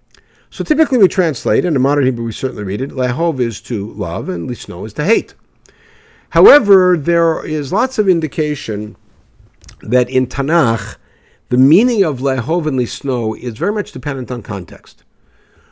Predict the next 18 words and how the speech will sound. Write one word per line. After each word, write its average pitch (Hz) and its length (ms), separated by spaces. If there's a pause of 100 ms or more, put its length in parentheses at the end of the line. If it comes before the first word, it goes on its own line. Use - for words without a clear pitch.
(140)
When 185 380
it's - 180
an 156 160 (340)
absolute 170 800
and 143 200
singular 151 1000
object 110 720 (140)
of 113 220
that 110 260
emotion, 110 640 (220)
it's - 180
love 110 240
or 147 120
hate, 233 320 (800)
right? 127 340
For, 110 200
for 107 180
instance, 147 500